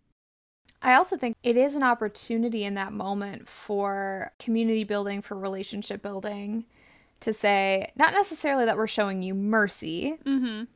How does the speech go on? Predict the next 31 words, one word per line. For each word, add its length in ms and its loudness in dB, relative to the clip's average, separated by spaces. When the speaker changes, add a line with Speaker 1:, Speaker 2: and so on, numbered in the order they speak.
Speaker 1:
but 160 2
that 160 8
there 160 6
are 200 10
options. 920 0
Speaker 2:
Mm-hmm. 400 -4
Speaker 1:
And 320 0
as 220 2
a 40 0
reminder, 460 0
you 220 -4
had 220 2
an 100 0
option 460 0
to 80 -2
pick 260 -8
something 460 -2
that 120 -2
was 200 -6
much 200 -2
more 140 0
favorable 640 -4
to 220 -10
you, 500 0
but 220 -4
for 240 0
your 260 0
pride 600 4
and 180 -4
your 240 -6
arrogance, 840 -4